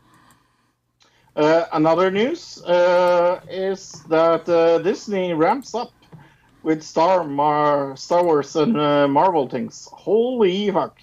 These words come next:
they are getting a lot of new things.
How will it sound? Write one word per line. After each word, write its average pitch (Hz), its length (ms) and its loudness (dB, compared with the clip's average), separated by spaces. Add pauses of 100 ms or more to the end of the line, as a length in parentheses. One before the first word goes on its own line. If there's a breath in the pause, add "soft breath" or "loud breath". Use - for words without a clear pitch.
(120)
they 147 640 2
are 131 540 -2 (880)
getting 135 400 0
a 131 80 0
lot 123 200 0
of 117 140 -6 (200)
new 131 180 -2
things. - 580 -8